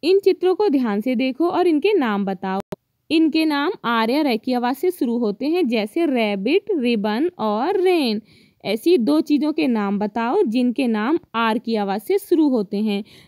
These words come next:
तो ऐसे नाम है रोज, रोज मीन्स होता है गुलाब का फूल, और रन, रन मीन्स होता है दौड़ना। अब देखते हैं बच्चों, पिक्चर में क्या है।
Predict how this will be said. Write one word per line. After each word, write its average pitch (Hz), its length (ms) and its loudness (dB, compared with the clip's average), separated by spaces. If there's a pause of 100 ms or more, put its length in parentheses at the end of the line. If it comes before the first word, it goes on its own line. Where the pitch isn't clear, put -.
(120)
तो - 220 -6
ऐसे 202 340 -2
नाम 240 320 -2
है 349 160 0
रोज, 220 580 0
रोज 208 300 0
मीन्स 247 260 -2
होता 214 200 -6
है 311 100 -2
गुलाब 320 340 0
का 311 120 -2
फूल, 311 340 0 (320)
और 220 220 2
रन, 202 420 -2
रन 233 180 0
मीन्स 285 280 2
होता 220 200 -2
है 370 160 0
दौड़ना। 190 560 -2 (360)
अब 277 120 0
देखते 330 320 0
हैं 349 180 0
बच्चों, 285 400 0
पिक्चर 220 380 -2
में 214 160 0
क्या 208 160 -2
है। 220 300 -4